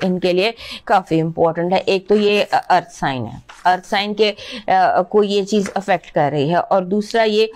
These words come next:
कि आपको ये याद रखना है कि आपका अपना जो ruler है, ये मेरा reminder है जो मैं आप, हर हफ्ते आपको देती हूँ, कि आपका जो, अ, ruler है Venus, वो आपके चौथे घर में, यानी कि जहाँ पर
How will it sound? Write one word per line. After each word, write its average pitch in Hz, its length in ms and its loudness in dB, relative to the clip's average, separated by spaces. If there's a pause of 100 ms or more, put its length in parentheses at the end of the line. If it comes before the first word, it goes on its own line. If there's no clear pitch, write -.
(380)
कि 226 140 2
आपको 196 540 2
ये 214 180 4
याद 190 340 2
रखना 196 340 -2
है 190 220 0
कि 202 140 0 (180)
आपका 196 360 0
अपना 233 580 -2
जो 214 160 2
ruler 175 320 0
है, 190 140 4
ये 208 60 6
मेरा 208 220 0
reminder 190 480 0
है 196 120 -2
जो 190 100 -4
मैं 185 100 -2
आप, 180 180 -6
हर 180 180 2
हफ्ते 175 240 -2
आपको 165 320 0
देती 160 320 -2
हूँ, - 100 -16 (520)
कि 262 100 4
आपका 214 540 2
जो, 240 400 2
अ, 185 540 2 (340)
ruler 220 340 2
है 214 260 0
Venus, 196 520 -2
वो 233 160 4
आपके 190 420 0
चौथे 185 460 0
घर 208 160 0
में, 240 140 0
यानी 190 320 0
कि 190 180 2
जहाँ 175 280 -2
पर 180 260 0